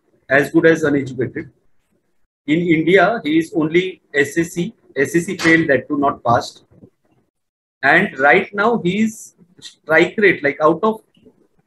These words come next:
every hundred trades, he's winning ninety trades. He's losing only ten trades. So his strike rate is ninety.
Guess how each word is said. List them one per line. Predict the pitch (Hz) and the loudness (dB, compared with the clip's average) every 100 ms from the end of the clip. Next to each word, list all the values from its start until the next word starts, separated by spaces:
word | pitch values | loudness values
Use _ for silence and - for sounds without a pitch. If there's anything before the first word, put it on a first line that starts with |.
| _ _ - | _ _ -2
every | 160 156 202 214 | 0 0 -2 0
hundred | 170 160 196 226 - | 2 2 2 0 0
trades, | 185 247 - - _ _ - - | 0 0 -4 -20 _ _ -8 -2
he's | 202 175 | 0 0
winning | 170 190 247 | 0 2 2
ninety | 214 170 170 196 | 2 4 2 -2
trades. | 185 151 110 - - - | -4 -6 -6 -12 -20 -6
He's | 165 165 | -4 -2
losing | 175 170 220 190 | -2 0 0 0
only | 175 180 226 | 0 -2 -2
ten | 185 165 160 | 0 0 -2
trades. | 117 - - - - - | -10 -14 -16 -20 -20 -20
So | _ 156 | _ -2
his | 202 - | -2 -4
strike | 156 160 - | 0 0 0
rate | 202 208 | -2 -2
is | 214 175 | -4 -4
ninety. | 147 143 143 175 - | -2 -2 -2 -8 -12